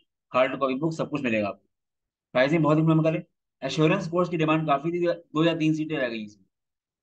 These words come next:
तो अगर आपको एक proper में करना है और आप चाहते हो कि आपको assurance रहे, तो best option है, क्योंकि fees भी इससे काफी कम है,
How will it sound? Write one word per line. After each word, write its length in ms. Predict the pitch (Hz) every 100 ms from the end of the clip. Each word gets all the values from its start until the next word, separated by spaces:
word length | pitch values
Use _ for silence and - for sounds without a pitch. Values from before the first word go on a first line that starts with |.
| -
तो 40 |
अगर 160 | 135 170
आपको 160 | 180 196
एक 120 | 160
proper 320 | 160 156 170
में 100 | 170
करना 220 | 151 139
है 80 | 131
और 140 | 139
आप 80 | 156
चाहते 220 | 156 143 165
हो 40 |
कि 60 | 160
आपको 160 | 160
assurance 340 | 156 147 147 131
रहे, 180 | 120 120
तो 1000 | _ _ _ _ _ - 156 185 180 -
best 200 | 139 147
option 240 | 151 143 165
है, 100 | 165
क्योंकि 180 | 160 156
fees 180 | 151
भी 60 | 156
इससे 160 | 156 131
काफी 240 | 127 135
कम 120 |
है, 60 | 120